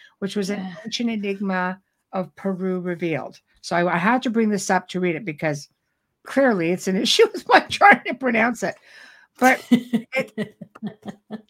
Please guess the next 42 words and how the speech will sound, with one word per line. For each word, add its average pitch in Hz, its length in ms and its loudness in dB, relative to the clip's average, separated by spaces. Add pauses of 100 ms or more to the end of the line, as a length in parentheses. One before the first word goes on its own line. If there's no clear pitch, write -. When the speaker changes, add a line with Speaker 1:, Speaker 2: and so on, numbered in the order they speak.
Speaker 1:
<laughs> - 0 -
I 254 580 4
know, 233 180 2
right? 190 240 2
Speaker 2:
You 233 100 0
Speaker 1:
Blah, 202 80 -2
Speaker 2:
can't 208 100 4
Speaker 1:
blah, 196 140 0
blah, 185 140 -2
Speaker 2:
say 190 60 0
Speaker 1:
blah, 190 60 0
Speaker 2:
it. 180 40 -4
Speaker 1:
blah, 175 140 -4
blah. 160 180 -6 (340)
And 202 160 -2
Speaker 2:
Yeah. 202 60 -2
Speaker 1:
it - 80 -4
just 247 160 -4
doesn't 294 280 2
not 240 240 2
roll 214 220 0
off 196 200 0
the 185 80 -4
tongue. 175 360 -4 (480)
But 262 240 -2 (260)
it 277 200 -2
left 320 360 -2
enough 302 460 -2
of 220 180 -6
a 226 80 -2
mark 220 480 -2
on 226 260 -2
him 196 600 -4 (580)
that 208 460 -2
he 240 460 -4
basically 277 1080 -8 (580)
decided 214 560 0
to 247 120 -6
write 170 320 -4
this 208 180 -6
series. 233 640 -4
And 220 340 -2